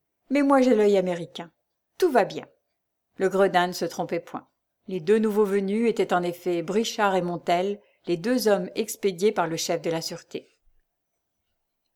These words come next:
Oh, oh, paraîtrait qu'on est en fête chez vous », dit le faux paysan à Marianne. «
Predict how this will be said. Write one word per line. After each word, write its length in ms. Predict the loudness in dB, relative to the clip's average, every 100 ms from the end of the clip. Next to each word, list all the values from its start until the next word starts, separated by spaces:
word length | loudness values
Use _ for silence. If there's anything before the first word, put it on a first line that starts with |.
| _
Oh, 140 | -14 -2
oh, 640 | 2 4 4 2 0 -4 -4
paraîtrait 460 | -2 0 0 -2
qu'on 160 | -2 -4
est 160 | -2 -2
en 80 |
fête 280 | 0 0 0
chez 140 | 0 0
vous », 340 | 0 -4 -4 _ _ _ _ _ _
dit 160 | -6 0
le 100 | 0
faux 220 | 2 0
paysan 400 | 2 0 0 -2
à 60 | -2
Marianne. « 560 | -4 -4 -4 -4 -6